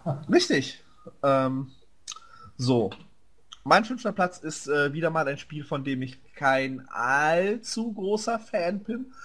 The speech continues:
Speaker 2: aber als ich nachgedacht hab, was muss, was gehört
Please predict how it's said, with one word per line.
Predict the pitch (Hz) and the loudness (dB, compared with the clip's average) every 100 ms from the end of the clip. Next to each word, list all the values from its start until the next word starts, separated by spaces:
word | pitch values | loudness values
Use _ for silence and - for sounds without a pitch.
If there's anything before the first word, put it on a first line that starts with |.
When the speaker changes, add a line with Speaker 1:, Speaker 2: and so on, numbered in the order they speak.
| - - 190 - | -18 -18 -18 0
Speaker 2:
aber | 139 156 156 143 | 4 4 4 0
als | 156 175 | -2 -6
ich | 170 | -4
nachgedacht | 156 185 - 180 170 - | -2 -2 -4 -6 -6 -2
hab, | 170 156 - - - - - | -2 -2 -6 -20 -20 -20 -16
was | 131 147 156 - - - | 2 6 6 2 -16 -14
muss, | 127 131 147 180 247 262 - - 180 | -10 -8 -2 2 2 0 -6 -10 -4
was | 160 - | -4 -2
gehört | 147 127 190 254 | -6 0 2 2